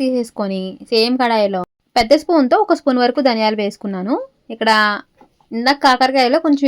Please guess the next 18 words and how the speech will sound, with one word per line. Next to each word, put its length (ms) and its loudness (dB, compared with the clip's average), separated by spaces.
ఎక్కువ 280 0
క్వాంటిటీలో 420 -2
ధనియాలు 300 -2
వేసుకున్నాను, 520 -6
చేదు 260 -4
ఉంటుంది 320 -4
కాబట్టి. 400 -6
మనకి 260 -6
అవిసె 220 -4
గింజలు 300 2
చేదుగా 440 -2
ఏమి 160 -6
ఉండవండి, 380 -4
బాగానే 380 -4
ఉంటుంది 280 -6
టేస్ట్ 280 -6
అయితే. 180 -4
ఎక్కువ 200 -2